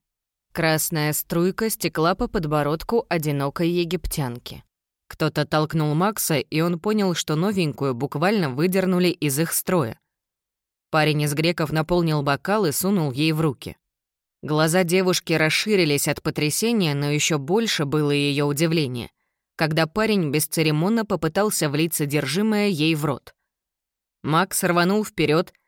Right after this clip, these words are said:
схватил грека за рубашку. Послышался треск ткани, возмущенный ропот со стороны студентов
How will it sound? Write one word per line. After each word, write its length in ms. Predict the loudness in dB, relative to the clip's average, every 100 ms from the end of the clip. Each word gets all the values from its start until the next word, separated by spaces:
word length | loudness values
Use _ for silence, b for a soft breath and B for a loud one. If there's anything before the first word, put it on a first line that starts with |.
| _
схватил 480 | -8 0 0 2 2
грека 320 | 2 0 2
за 100 | 2
рубашку. 540 | 2 2 -2 -4 -12 -18 _ _ _ _ _ _
Послышался 640 | -2 0 0 0 0 0 -2
треск 360 | -2 -2 -6
ткани, 380 | -6 0 2 2
возмущенный 760 | 2 0 0 -2 0 2 2
ропот 320 | 2 0 -2 -4
со 100 | -4
стороны 360 | -2 -2 -2
студентов 640 | -4 -6 -2 -2 -2 -4